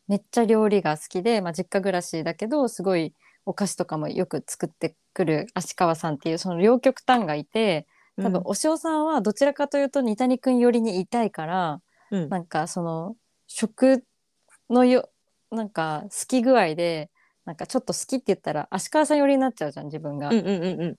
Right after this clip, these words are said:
Speaker 1: だから、どちらかというと、なんか、まあ、「あ、適当ですよ」みたいな、
Speaker 2: うん。
Speaker 1: こう、ことを言うけど、まあ、実情としては、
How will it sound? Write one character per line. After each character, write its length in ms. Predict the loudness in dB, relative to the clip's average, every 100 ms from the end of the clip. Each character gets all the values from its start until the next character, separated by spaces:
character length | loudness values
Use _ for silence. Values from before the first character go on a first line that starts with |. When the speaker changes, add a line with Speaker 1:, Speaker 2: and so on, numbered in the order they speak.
| _
Speaker 1:
だ 100 | -2
か 120 | 0
ら、 160 | 0 0
ど 100 | -2
ち 120 | 0
ら 100 | 0
か 140 | 0 0
と 80 |
い 100 | 0
う 60 | 0
と、 100 | -2
な 120 | -2
ん 60 | -4
か、 140 | -6
ま 340 | -6 -6 -8 -12 _ _ _ _ _
あ、 60 | -12 -12
「あ、 20 | -14
適 220 | -10 -10 -2
当 160 | 4
で 100 | 4
す 160 | 4 4
よ」 220 | 4 4
み 140 | 2 0
た 180 | -2
い 60 | -2
な、 480 | 0 0 0 -4 -6
Speaker 2:
う 120 | -4
ん。 220 | -4 -4 -6
Speaker 1:
こ 520 | -2 -2 -2 -4 -10
う、 240 | _ _ _
こ 120 | -4
と 120 | 0
を 20 | 0
言 160 | 0
う 40 | 0
け 120 | 0
ど、 180 | 0 0
ま 160 | -2
あ、 60 | -4
実 280 | -6 -6 -2
情 160 | 0
と 120 | 0 -4
し 80 |
て 120 | -4 -2
は、 320 | 0 -2